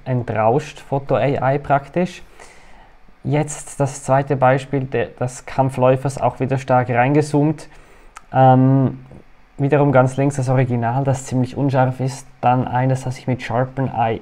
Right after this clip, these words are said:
I nachgeschärft habe und dann das mit Photo A I. Ähm,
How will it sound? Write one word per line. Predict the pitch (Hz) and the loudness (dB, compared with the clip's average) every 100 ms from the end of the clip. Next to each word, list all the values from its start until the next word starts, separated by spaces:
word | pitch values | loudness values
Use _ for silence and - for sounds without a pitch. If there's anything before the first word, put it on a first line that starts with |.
| - | -6
I | 127 123 - 123 120 117 117 - - - | -4 -4 0 0 0 -2 -6 -14 -20 -2
nachgeschärft | 123 151 - 151 143 135 - | 2 2 2 0 0 -2 0
habe | 135 131 110 | 2 2 0
und | 127 127 | -2 0
dann | 123 | 0
das | 120 | -2
mit | 120 110 | -4 -8
Photo | - - 143 117 | -8 -6 -4 -4
A | 90 104 98 117 | -4 -4 0 2
I. | 180 190 - - - - - - - - | 0 -4 -12 -20 -18 -18 -20 -20 -20 -6
Ähm, | - 143 151 147 147 | 2 4 4 2 0